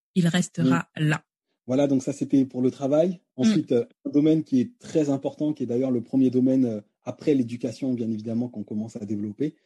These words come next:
Speaker 2: c'est le domaine de la loi. Le domaine de la loi qui, euh, euh, à travers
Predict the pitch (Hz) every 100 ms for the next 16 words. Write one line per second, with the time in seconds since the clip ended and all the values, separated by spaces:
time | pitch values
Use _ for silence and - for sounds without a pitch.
0 | _ - 131 123 120 135 135 117 113 135
1 | 127 _ _ _ _ _ _ 104 117 135
2 | 131 127 123 127 151 165 - _ 139 143
3 | 120 110 107 _ _ - 113 - 120 -
4 | 135 147 160 -